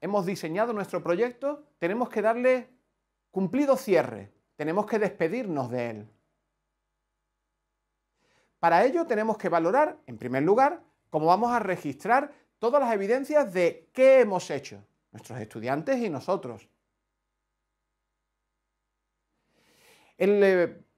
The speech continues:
proyecto, el aprendizaje basado en proyectos, además, no es una aventura discreta. Tenemos que intentar difundir, como ya hemos hablado en módulos anteriores, nuestra práctica y el producto final que hemos elaborado con nuestros estudiantes.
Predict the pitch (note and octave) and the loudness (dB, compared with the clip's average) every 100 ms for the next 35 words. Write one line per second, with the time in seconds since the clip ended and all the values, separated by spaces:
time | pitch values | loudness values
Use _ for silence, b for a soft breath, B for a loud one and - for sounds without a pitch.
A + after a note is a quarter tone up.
0 | - F#3 B3 F4+ - G3+ C#4+ F4 - C3+ | 0 2 2 -2 -4 -2 -2 -4 -6 -4
1 | C#3+ C#3 C3 B3+ C4+ A3+ A#3+ A3+ F#3+ F#3 | -4 -4 -2 -2 -2 -2 0 -2 -2 0
2 | A#3+ B3+ G3 D#3+ - D#3+ G#3 D#4 - _ | 0 0 -2 -2 2 4 4 0 -4 _
3 | _ _ G#3+ D4+ D#4+ D#4+ E4 F3 D#3+ D#3 | _ _ 0 4 4 4 0 -4 -2 -2
4 | D3+ D3+ F#3+ E3 D3 - F3 D#3 - G#2+ | -2 -2 0 0 -2 -2 2 2 0 -10
5 | - _ _ _ - G#3 C#4 D#4 - G#3+ | -14 _ _ _ -4 -2 0 -2 -2 0
6 | F#3 F3+ G#3 G#3+ F#3+ E3+ E3 C#4+ D4+ C#4+ | 0 -2 -4 -4 -2 -4 0 0 0 -4
7 | b b D#3 D#3+ A3+ - F3 F3 A#3 F3 | b b -6 -2 -2 -2 -4 -2 0 -2
8 | A2+ - B2 C3 D3+ F3 G#3+ B3 A#3 E3 | -4 -6 -2 0 0 0 0 2 2 0
9 | D3 F#3 B3+ B3 A3 G3+ G3 A3+ C#4+ A#3 | -2 -4 -2 -2 -4 -6 -8 0 2 2
10 | C#4 C#4+ _ _ _ _ D3 F3+ F3 - | 0 -4 _ _ _ _ -6 -4 -4 -2
11 | C#3 - A#3+ B3+ C#4+ B3+ D4+ E4 - - | -2 0 0 -2 -8 -4 -2 -2 -8 -2
12 | D3 C#3+ C3+ C#3+ C#3+ G#3 A3+ A#3+ C4+ D#4 | 0 0 -2 -4 -2 -4 -4 -2 -2 -4
13 | b b _ F3 F#3 G#3+ E3+ D3 F3+ A#3 | b b _ -2 0 0 2 2 2 0
14 | A#3 A3+ G#3 G3+ A3 G3+ - F#3+ C3+ G#2+ | -2 -2 -6 -6 -8 -8 -8 -8 -8 -10
15 | G#2+ G2 | -16 -20